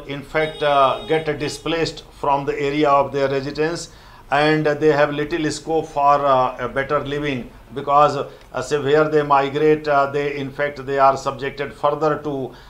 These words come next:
uh, say, poor living, uh, in a slum. Uh, they, in fact, spend most of their time, and the state government there is least concerned with their welfare, simply because they are migrant from other states.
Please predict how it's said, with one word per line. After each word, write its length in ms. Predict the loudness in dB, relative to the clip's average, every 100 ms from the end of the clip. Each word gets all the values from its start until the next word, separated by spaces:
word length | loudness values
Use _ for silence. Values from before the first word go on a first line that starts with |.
| -12 -2
uh, 160 | -2
say, 260 | -2 -4 -4
poor 320 | -4 2 2
living, 400 | 2 -2 -4 -6
uh, 280 | -2 -2 -2
in 140 | -4 -6
a 80 |
slum. 360 | -6 0 0 2
Uh, 160 | -2 -4
they, 300 | -2 -2 -2
in 100 | -4
fact, 340 | -4 -6 -6
spend 320 | -10 -10 -10 -8
most 240 | -8 -2
of 180 | -2 0
their 260 | -2 -2
time, 300 | -2 -2 -4 -10 -18 -20 -6
and 220 | -4 -2
the 240 | -2 -4 -6
state 360 | -8 -8 -4
government 380 | -2 -2 -2 -4
there 220 | 0 0
is 160 | 0 -4
least 300 | -2 -2 -2
concerned 400 | -8 -4 -2 -2
with 160 | -2 -4
their 160 | -2
welfare, 580 | -2 -4 -2 0 0 -2 -10 -20 -20
simply 680 | -10 -6 -4 -2 0 -2 -4 -10
because 520 | -6 2 4 4 2 -4
they 120 | 2
are 180 | 4 4
migrant 560 | 4 0 0 -2 -4 -6
from 260 | -4 -2
other 260 | -2 -2 -4
states. 500 | -6 -2 -2 -4 -10